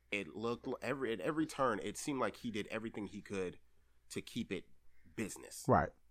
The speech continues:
Speaker 1: You know, I, like, I never, I never got the, the inkling that he was even into her.
Speaker 2: Mm,
Speaker 1: So,
Speaker 2: see, I, I,
Speaker 1: you
Speaker 2: I
Speaker 1: know.
Speaker 2: don't think that's all. I, I feel like they had some mutual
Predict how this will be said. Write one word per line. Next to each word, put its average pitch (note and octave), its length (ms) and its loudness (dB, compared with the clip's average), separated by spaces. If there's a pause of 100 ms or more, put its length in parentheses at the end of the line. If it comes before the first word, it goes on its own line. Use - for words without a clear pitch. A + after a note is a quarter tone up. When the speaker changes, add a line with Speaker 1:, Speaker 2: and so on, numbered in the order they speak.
(460)
Speaker 1:
You G2+ 180 -2
know, D#2+ 100 -2
I, E2+ 220 -2
like, F2 140 -6
I F2+ 100 0
never, G#2 480 2 (440)
I F#2 80 0
never G#2+ 200 2
got G2 320 0
the, F#2 280 -2
the F2 100 -6
inkling F#2 320 -4
that F2 140 -2
he A2+ 100 -6
was A#2 200 -4
even G#2 340 -4
into C3+ 260 0
her. - 280 -6 (280)
Speaker 2:
Mm, A3 340 4
Speaker 1:
So, - 160 12
Speaker 2:
see, C#4 60 12
I, - 60 12 (160)
I, - 40 12 (280)
Speaker 1:
you A#3 140 4
Speaker 2:
I A3+ 100 12
Speaker 1:
know. D#4 60 12
Speaker 2:
don't C4+ 140 12
think G3+ 120 12
that's F3+ 180 12
all. E3+ 80 12
I, A3 220 12
I B3+ 40 12
feel C#4+ 140 12
like B3+ 60 12
they A3 100 12
had F#3+ 120 12
some C3 160 12
mutual C3 640 12